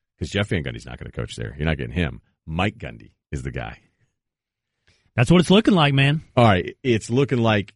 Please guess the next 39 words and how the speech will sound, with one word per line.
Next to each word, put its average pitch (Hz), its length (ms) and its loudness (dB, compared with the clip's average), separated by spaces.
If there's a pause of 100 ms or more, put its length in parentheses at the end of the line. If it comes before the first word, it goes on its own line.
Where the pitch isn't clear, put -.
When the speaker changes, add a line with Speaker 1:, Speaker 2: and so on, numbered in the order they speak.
(100)
Speaker 1:
that's 107 280 0
the 113 120 -8
guy 95 300 2
that 92 220 -4
I 127 200 4
had 147 100 2
heard 98 360 2
was 95 260 0
in 95 160 0
play 87 580 -2 (760)
before, 92 880 2 (120)
but 104 140 2
now 104 240 4
is 87 120 0
this 90 200 -6
new 147 180 6
news? 80 340 -2
Is 82 120 -6
this 98 200 -2
new 120 220 4
news 170 360 6
that 160 100 -2
they're 160 100 -2
talking 156 400 2
and 117 100 -2
that 104 60 -2
they're 101 100 -8
talking 117 300 0
today, 113 320 2
or 117 140 2
is 92 100 0
it 107 100 -2
new 110 160 2
news 107 220 2
that 92 140 -4
they 95 80 0
had 87 100 0
already 82 240 0
talked? - 340 -2